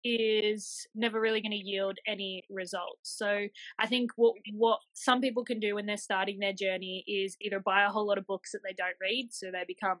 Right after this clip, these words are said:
shelf-help books as opposed to self-help books, um, and, or read them just for the sake of reading them. And like they say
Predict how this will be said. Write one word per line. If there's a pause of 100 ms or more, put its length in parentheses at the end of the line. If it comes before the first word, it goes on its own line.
shelf-help
books
as
opposed
to
self-help
books, (560)
um, (220)
and, (300)
or (100)
read
them
just
for
the
sake
of
reading
them.
And
like
they
say